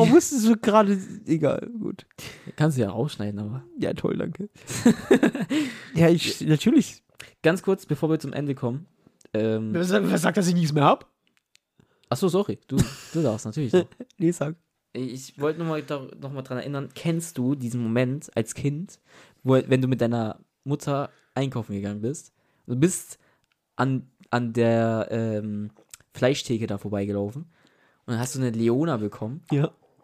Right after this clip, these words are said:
Speaker 2: Ist das nicht das, die geilste Leona, die du jemals in deinem Leben gegessen
Speaker 1: Weißt,
Speaker 2: hast?
Speaker 1: weißt du was? Jetzt wird's wieder für alle Menschen, die kein Fleisch essen, richtig eklig, tut mir leid, aber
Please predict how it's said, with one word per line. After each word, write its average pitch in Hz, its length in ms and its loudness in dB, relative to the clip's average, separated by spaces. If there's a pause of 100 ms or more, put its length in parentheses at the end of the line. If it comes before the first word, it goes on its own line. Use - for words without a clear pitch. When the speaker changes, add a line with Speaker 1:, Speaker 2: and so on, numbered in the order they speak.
(320)
Speaker 2:
Ist - 240 -10
das 165 120 -12
nicht 143 200 -10
das, - 240 -18
die 139 60 -16 (140)
geilste 131 360 -4
Leona, 143 540 0 (120)
die 127 40 -12
du 113 240 -8
jemals 147 320 -4
in 156 60 -6
deinem 131 80 -4
Leben 131 140 -4
gegessen 113 220 -2
Speaker 1:
Weißt, 139 200 0
Speaker 2:
hast? 143 180 -6
Speaker 1:
weißt 147 220 -2
du 147 40 -2
was? 160 220 -2
Jetzt 147 280 -6
wird's 143 200 -2
wieder 139 220 -2
für 135 220 -4
alle 143 220 0
Menschen, 143 360 -4
die 139 60 -2
kein 139 180 -2
Fleisch 139 280 0
essen, 139 140 2
richtig 139 260 -2
eklig, - 280 -4
tut 131 160 -6
mir 131 60 -2
leid, 135 260 -4
aber 135 300 0